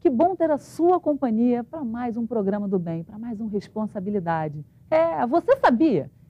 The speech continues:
que a pele é o maior órgão do corpo humano e, portanto, o mais afetado pelas doenças? Ah, você ficou assustado? Mas o Programa do Bem tá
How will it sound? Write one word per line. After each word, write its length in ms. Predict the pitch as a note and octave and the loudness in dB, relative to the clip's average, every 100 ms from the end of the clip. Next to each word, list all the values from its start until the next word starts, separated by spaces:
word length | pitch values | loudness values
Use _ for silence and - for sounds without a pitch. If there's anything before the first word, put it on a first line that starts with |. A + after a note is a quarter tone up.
| _ | _
que 80 | F#3+ | -6
a 80 | D#3 | -6
pele 380 | - F#3 F#3 | -2 -2 0
é 20 | F#3+ | -2
o 80 | |
maior 540 | G#3 A3 F#3 G#3+ B3 G3 | -2 -2 0 4 4 4
órgão 440 | G3+ A3+ F#3+ F3+ | 4 4 2 -6
do 80 | F3 | -6
corpo 300 | - F#3+ F3 | -2 -2 -2
humano 320 | D#3+ G#3 F3 | -4 -2 -2
e, 40 | G#3 | -4
portanto, 500 | - - C4 D4 - - - | -4 -6 -2 -2 -4 -20 -18
o 80 | C#4+ | -12
mais 320 | C#4+ D#4+ E4 | -10 -8 -8
afetado 480 | C#4+ B3+ - G3+ F#3 | -8 -10 -4 -2 0
pelas 240 | A#3+ A#3+ | 0 2
doenças? 560 | F3+ F#3+ B3+ A#3 - - _ _ _ - | 0 0 0 -2 -8 -16 _ _ _ -20
Ah, 140 | - - | -20 -20
você 200 | - C#4+ | -18 -18
ficou 180 | - D4+ | 0 0
assustado? 580 | C#4 - - G4 G#3+ - - - - | 0 -6 -6 -4 -8 -12 -20 -20 0
Mas 140 | F#4+ F4 | 2 2
o 60 | |
Programa 360 | - C#4 D4 D#4 | 0 -2 0 -2
do 120 | A3+ | -4
Bem 200 | F#3 A#3+ | -4 -4
tá 160 | B3+ | -6